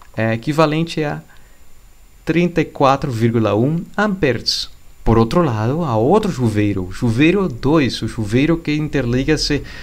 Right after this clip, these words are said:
a uma diferença de potencial elétrico de cento e dez volts e tem uma potência elétrica um pouco menor. Portanto, de ser um pouco menor e de ser também a metade da diferença de potencial elétrico,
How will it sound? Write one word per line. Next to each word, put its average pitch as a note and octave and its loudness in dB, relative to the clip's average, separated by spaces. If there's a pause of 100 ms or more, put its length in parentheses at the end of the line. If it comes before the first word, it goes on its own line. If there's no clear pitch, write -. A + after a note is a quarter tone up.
(180)
a A2+ -2
uma A#2+ 2
diferença B2 0
de B2 -4
potencial C3 0
elétrico F#2+ -2
de G2 -6
cento C3 -2
e - -8
dez - -4
volts C3 -4 (340)
e C#3 -4
tem E3 4
uma D#3+ 4
potência E3+ 4
elétrica D#3 0 (140)
um F3 6
pouco G#3+ 6
menor. A2 2 (680)
Portanto, D#3+ 4
de A#2 -2
ser C3+ 2
um A#2+ 2
pouco F3+ 4
menor A#2 0 (460)
e A#2+ 6
de G#2+ 6
ser E3 4
também G#2+ 0 (140)
a G2+ -2
metade A2 0
da G2 -8
diferença B2 -2
de A#2 -4
potencial C#3+ 0
elétrico, C#3 0